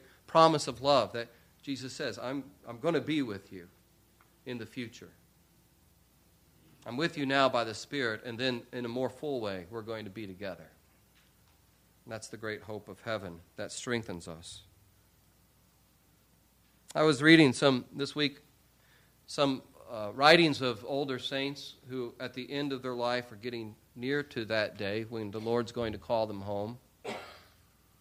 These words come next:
And, um, just reading how they were strengthened by, by their faith in this. Here's Francois, uh, Mauriac, who was a French Catholic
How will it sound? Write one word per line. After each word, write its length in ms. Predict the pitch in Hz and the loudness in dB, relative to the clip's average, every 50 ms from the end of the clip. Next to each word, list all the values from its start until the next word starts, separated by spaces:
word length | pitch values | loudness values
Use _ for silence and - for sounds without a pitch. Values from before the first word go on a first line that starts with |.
| _ _ _ _ _ _ _ _ _ _ _ _ _ _ _ _ _ _ - | _ _ _ _ _ _ _ _ _ _ _ _ _ _ _ _ _ _ -6
And, 300 | - 139 131 127 127 123 | 4 8 8 8 8 8
um, 300 | 123 117 113 113 113 110 - - - - - - - - - - - - - _ _ _ _ _ | 8 8 8 8 6 0 -8 -16 -18 -18 -18 -18 -20 -20 -20 -20 -20 -20 -20 _ _ _ _ _
just 240 | _ 156 147 - - | _ -6 -6 -4 0
reading 280 | 143 143 151 147 151 147 | 2 4 6 8 8 6
how 260 | 135 143 147 139 135 | 8 10 10 10 12
they 180 | 123 131 139 156 | 10 8 6 6
were 140 | 151 147 | 6 4
strengthened 580 | 131 - - - 160 175 180 175 151 127 120 113 | 2 2 2 8 8 8 8 8 4 0 0 2
by, 320 | 110 127 123 120 117 120 117 113 - - - | 4 6 8 8 8 6 4 0 -10 -18 -8
by 200 | - 131 123 123 | -4 -2 0 0
their 100 | 120 113 | 0 -2
faith 400 | 104 - - 175 170 139 113 - | -6 -4 -2 -2 -2 -2 -4 -6
in 140 | 113 101 95 | -10 -8 -8
this. 420 | 98 92 87 82 - - - - _ _ _ _ _ _ _ _ _ _ _ _ | -8 -8 -8 -10 -14 -16 -18 -20 _ _ _ _ _ _ _ _ _ _ _ _
Here's 360 | - 170 190 196 185 - - | 4 4 4 4 2 -2 -8
Francois, 760 | - - 160 151 151 143 147 - 143 139 135 131 131 131 123 - - | -6 0 4 4 4 4 2 -4 -2 0 0 2 0 0 -2 -4 -6
uh, 160 | 127 120 113 | -6 -6 -4
Mauriac, 640 | 117 120 127 131 127 127 120 113 107 104 101 - - | -2 -2 0 2 2 2 2 2 2 0 -2 -4 -8
who 340 | - 117 110 110 104 104 - | -8 -8 -6 -6 -8 -10 -12
was 160 | - 117 104 | -14 -14 -12
a 40 | 110 | -14
French 340 | 101 - 127 131 123 120 - | -10 -6 -6 -6 -6 -6 -10
Catholic 480 | - 127 113 113 110 - 107 101 95 | -8 -6 -4 -4 -4 -6 -8 -10 -10